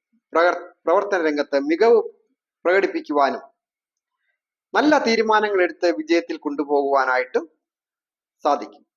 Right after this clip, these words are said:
വിദേശത്തായിരിക്കുന്നവർക്കും വിദേശത്ത് പോകണമെന്ന് ആഗ്രഹിക്കുന്നവർക്കും ഒക്കെ പൊതുവെ നല്ല സമയമാണ്, പ്രത്യേകിച്ച് കലാകാരന്മാരായിരിക്കുന്നവർക്ക് നല്ല അനുഗ്രഹമുള്ള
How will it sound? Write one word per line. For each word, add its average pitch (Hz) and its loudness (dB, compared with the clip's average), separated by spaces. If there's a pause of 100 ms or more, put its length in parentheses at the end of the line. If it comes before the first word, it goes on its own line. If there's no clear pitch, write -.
(120)
വിദേശത്തായിരിക്കുന്നവർക്കും 156 -2 (400)
വിദേശത്ത് 175 -2
പോകണമെന്ന് 226 2
ആഗ്രഹിക്കുന്നവർക്കും 156 -4 (160)
ഒക്കെ 139 -4 (140)
പൊതുവെ 147 -2
നല്ല 151 -4 (120)
സമയമാണ്, 127 -8 (160)
പ്രത്യേകിച്ച് 220 -2 (160)
കലാകാരന്മാരായിരിക്കുന്നവർക്ക് 139 -4 (1120)
നല്ല 196 2
അനുഗ്രഹമുള്ള 170 -2